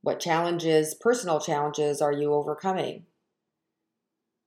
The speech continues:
So many factors go into it, but at the end of the day,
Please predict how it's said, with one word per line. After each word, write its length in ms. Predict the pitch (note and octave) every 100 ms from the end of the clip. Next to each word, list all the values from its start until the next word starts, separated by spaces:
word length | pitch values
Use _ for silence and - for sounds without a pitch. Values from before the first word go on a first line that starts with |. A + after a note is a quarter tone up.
| _
So 440 | - - - - G#3+
many 220 | G#3 F#3
factors 560 | F3+ F3 E3+ E3 D#3+ -
go 240 | D#3 D3
into 300 | E3 G3+ F3+
it, 160 | C3+ C3+
but 100 | D#3
at 160 | D#3
the 140 | D#3+ E3
end 160 | E3+
of 100 | E3
the 80 | D3+
day, 580 | C#3 D#3 D3+ - - -